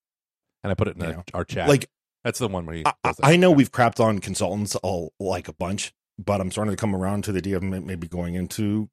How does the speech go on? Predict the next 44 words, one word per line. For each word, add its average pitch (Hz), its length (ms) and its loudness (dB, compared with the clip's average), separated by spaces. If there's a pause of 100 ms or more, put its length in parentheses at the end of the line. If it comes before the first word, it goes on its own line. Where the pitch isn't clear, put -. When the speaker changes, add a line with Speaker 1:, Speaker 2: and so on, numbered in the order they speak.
(460)
Speaker 2:
consulting 131 460 2
a 131 60 2
bit. 131 120 2
Speaker 1:
Consulting, 135 480 6
so 131 140 6
now 110 140 6
you're 107 120 8
like, 104 140 8 (100)
"Oh, 415 160 10
maybe 247 260 10
there's 294 140 4
something 294 240 0
here 302 140 4
that 262 140 10
I 277 80 10
shouldn't 240 160 6
Speaker 2:
Well, 262 100 8
Speaker 1:
have 233 80 0
shit 311 160 6
on 220 160 8
immediately." 220 420 4
Speaker 2:
No, 208 80 10
no, 139 100 8
no. 110 40 2
I, 135 220 2
I - 20 4
mean, 139 160 4
I 113 120 0
will 113 220 2
gladly 110 440 0
do 101 160 0
it 92 80 -6
for 101 80 -2
most 90 240 -4
of 85 80 -14
the 85 80 -10
church - 260 -8
consultants 90 380 -6
that, 76 100 -8
that 82 100 -8
will 80 100 -8
have - 100 -20
been 69 160 -14
terrible. 87 500 -2